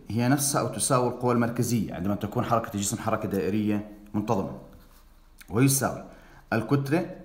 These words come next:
مضروب التسارع المركزي. الآن السؤال معطيني كتلة جسم اثنين ملي جرام، فراح أعوض اثنين في عشرة قوة سالب ستة. حولت الملي إلى، تخلصت من الملي بضرب عشرة قوة سالب ثلاثة، والجرام إلى كيلو جرام.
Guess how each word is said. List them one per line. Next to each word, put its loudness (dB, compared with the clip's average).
مضروب 2
التسارع 2
المركزي. -2
الآن 4
السؤال 4
معطيني 4
كتلة 0
جسم 2
اثنين 4
ملي 4
جرام، 2
فراح 0
أعوض 4
اثنين 2
في -2
عشرة 2
قوة 0
سالب 0
ستة. -2
حولت 2
الملي 4
إلى، -2
تخلصت 2
من 2
الملي 4
بضرب 0
عشرة -2
قوة -2
سالب -2
ثلاثة، 2
والجرام 4
إلى 2
كيلو -2
جرام. -6